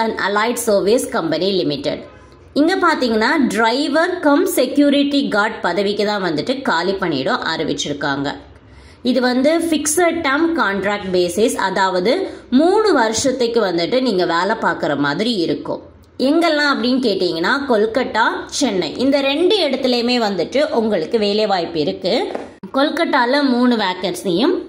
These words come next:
சென்னையில அஞ்சு வேக்கன்சியும் வந்துட்டு இருக்கு. இதுக்கான கல்வி தகுதின்னு பார்த்தீங்க அப்படின்னா, ட்வெல்த் முடிச்சிருக்கணும்.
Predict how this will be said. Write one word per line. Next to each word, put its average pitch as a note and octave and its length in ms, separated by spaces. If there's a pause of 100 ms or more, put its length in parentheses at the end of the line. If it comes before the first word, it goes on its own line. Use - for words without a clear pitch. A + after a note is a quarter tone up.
(260)
சென்னையில D4 440 (320)
அஞ்சு G4 340
வேக்கன்சியும் G#3+ 720
வந்துட்டு B3+ 340 (200)
இருக்கு. D3 340 (640)
இதுக்கான C#4+ 500 (100)
கல்வி B3+ 340
தகுதின்னு A#3+ 420
பார்த்தீங்க G3+ 340 (140)
அப்படின்னா, E3 360 (600)
ட்வெல்த் D#4+ 440 (140)
முடிச்சிருக்கணும். G#3+ 760